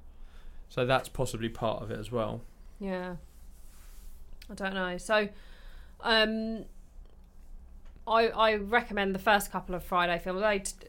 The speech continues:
Speaker 2: like Terry said, he can't really tell them apart 'cause they're essentially the same film. Um, I'm, I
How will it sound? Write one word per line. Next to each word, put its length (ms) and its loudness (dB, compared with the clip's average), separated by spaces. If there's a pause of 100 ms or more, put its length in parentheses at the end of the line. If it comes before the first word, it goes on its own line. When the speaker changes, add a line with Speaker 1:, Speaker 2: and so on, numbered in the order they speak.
(140)
Speaker 2:
like 260 -2
Terry 300 0
said, 300 -2
he 120 -8
can't 220 0
really 160 -2
tell 240 0
them 80 -2
apart 440 0
'cause 120 -8
they're 140 0
essentially 540 -4
the 60 -8
same 320 -2
film. 440 -4 (420)
Um, 520 0 (840)
I'm, 340 6 (140)
I 340 8